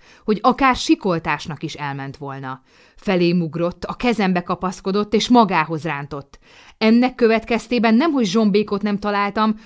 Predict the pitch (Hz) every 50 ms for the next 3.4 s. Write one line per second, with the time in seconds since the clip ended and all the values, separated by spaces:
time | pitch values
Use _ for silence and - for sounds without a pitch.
0 | - - _ - 233 240 254 254 247 254 247 - - 277 330 339 320 302 294 277
1 | 269 233 330 339 - - - 220 202 - 226 208 208 - - 262 254 - - 196
2 | 185 180 151 175 175 165 175 180 180 180 180 - - 214 202 196 202 208 196 185
3 | - - - 220 214 220 226